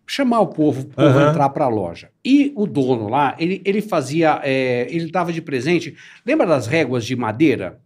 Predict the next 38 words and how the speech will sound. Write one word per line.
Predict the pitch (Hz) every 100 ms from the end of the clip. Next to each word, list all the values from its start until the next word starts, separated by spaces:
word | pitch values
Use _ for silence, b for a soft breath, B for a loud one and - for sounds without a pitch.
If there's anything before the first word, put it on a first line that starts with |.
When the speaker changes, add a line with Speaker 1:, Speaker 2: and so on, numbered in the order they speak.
| -
Speaker 2:
Lembro, | 127 151 143 143 - 170 120
Speaker 1:
Tinha | 104 247 143
Speaker 2:
lembro. | 127
Speaker 1:
régua | 165 208
de | 202
madeira | 294 180 117 151 175 113
na | 101
época | 123 123 113
e |
tal. | 113 - b b b
E |
ele | 302 262
dava, | 240 240 233 226 -
meu | 254 302
pai | 294
levava | 302 220 233 214
um | 226
monte | 339 320 190
de | 160
régua | 165 175 135
de |
madeira | 151 131 139 139
pra | 135 110
casa | - 160 147 110
e | 110
tal, | 160 160 b b b b
e | 190
ele, | 185
meu | 156
pai | 143 151
distribuía | - 156 127 131 127
de | -
palhaço | - 143 139 196 202 226
na | 208
porta | - 156 208
da | 294
loja, | 233 165 175 127
enfim. | 247 - 139